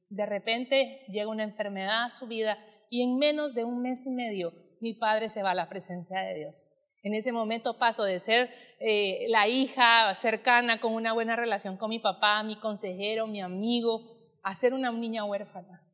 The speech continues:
a perder a ese ser querido que realmente, tú sabes lo que, los que han perdido a un padre, lo que eso significa. Mar-, marcaba un nuevo tiempo. No solamente estaba cambiando mi vida personal,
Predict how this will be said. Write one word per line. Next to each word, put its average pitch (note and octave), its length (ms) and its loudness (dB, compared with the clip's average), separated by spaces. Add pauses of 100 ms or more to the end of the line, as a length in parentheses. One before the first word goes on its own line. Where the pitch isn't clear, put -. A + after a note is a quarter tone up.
(500)
a A3 160 2
perder A#3 380 4
a D#4 100 2
ese C#4+ 180 -4
ser C#4 240 -4
querido D4+ 440 -2 (760)
que G#3+ 640 -2
realmente, D4+ 840 -2 (840)
tú B3 100 -8
sabes A#3 380 0
lo G#3+ 120 -8
que, - 600 -10
los G3 180 -6
que - 80 -8
han G#3+ 120 -6
perdido G#3+ 320 -6
a G3+ 40 -6
un G3 60 -12
padre, G#3+ 260 -2
lo F#3+ 120 -8
que G3+ 80 -8
eso F#3+ 120 -8
significa. F#3 580 -8 (360)
Mar-, G#3 220 -2 (180)
marcaba A#3+ 540 0
un A#3+ 120 -6
nuevo A3 260 -6
tiempo. F#3 680 -12 (240)
No B3 140 0
solamente D#4+ 720 2
estaba C4 340 0
cambiando B3 580 -4 (300)
mi A3+ 320 0
vida B3 300 -2
personal, B3 680 0